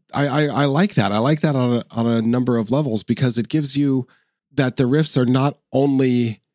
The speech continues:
magic as in, like, evocational or transportative magic,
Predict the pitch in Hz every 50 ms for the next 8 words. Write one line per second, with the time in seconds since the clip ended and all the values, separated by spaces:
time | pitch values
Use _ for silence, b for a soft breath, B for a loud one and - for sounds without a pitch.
0 | _ _ _ - 117 127 131 135 131 123 135 127 - 123 120 - 127 123 120 117
1 | 107 107 107 98 - - - - 139 127 131 127 117 - 131 120 117 110 - -
2 | 120 117 110 110 107 101 82 85 107 104 98 98 95 92 95 - - _ _ -
3 | - - 131 120 117 - - 113 107 - - 113 110 110 107 98 98 - 110 113
4 | 113 120 120 95 95 90 - -